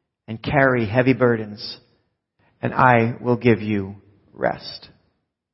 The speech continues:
Take my yoke upon you. Let me teach you because I am humble and gentle at heart, and you will find rest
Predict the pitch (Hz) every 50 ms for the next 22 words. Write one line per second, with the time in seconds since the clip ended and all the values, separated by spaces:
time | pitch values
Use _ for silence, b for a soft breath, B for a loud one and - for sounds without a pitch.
0 | _ _ _ _ _ _ _ _ _ _ _ _ _ _ _ _ _ _ _ _
1 | _ _ _ _ _ _ _ - - 156 160 156 160 - - - 131 131 127 123
2 | 123 123 123 123 117 107 - - - - - - _ _ _ - - - 120 113
3 | 110 104 - - - 69 - _ _ _ _ _ _ _ _ _ _ _ _ _
4 | _ _ _ _ _ _ _ _ _ _ _ - - 165 - 165 160 160 - -
5 | 180 180 175 - 151 143 127 131 - 151 139 131 139 131 127 120 101 131 151 151
6 | 147 147 147 139 127 123 - - 143 139 139 143 139 135 117 123 135 135 131 -
7 | 127 123 123 117 123 143 147 147 147 139 139 143 - 135 127 123 123 120 117 95
8 | - - 110 123 123 117 113 - - - - - - -